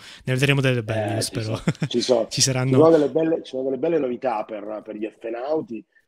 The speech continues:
Speaker 2: Ne ha qualcuna, purtroppo mi sono dovuto rallentare, insomma, per qualche acciacco di troppo che l'età e, e la, e la vita punk mi hanno, mi hanno riservato, però dai, alla fine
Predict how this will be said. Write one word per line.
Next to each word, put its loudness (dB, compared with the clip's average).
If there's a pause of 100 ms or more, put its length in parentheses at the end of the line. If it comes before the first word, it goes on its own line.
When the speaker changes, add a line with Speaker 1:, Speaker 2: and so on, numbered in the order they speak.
(100)
Speaker 2:
Ne -14
ha -10
qualcuna, -8
purtroppo -4
mi -4
sono -6
dovuto -4
rallentare, -2
insomma, -10
per -12
qualche -8 (420)
acciacco -6
di -4
troppo -4
che -4
l'età -6 (460)
e, -10 (380)
e -2
la, -2
e -6
la 0
vita 2
punk 0 (680)
mi -4
hanno, -6 (580)
mi -2
hanno 0
riservato, 2
però -6
dai, -20 (340)
alla -12
fine -8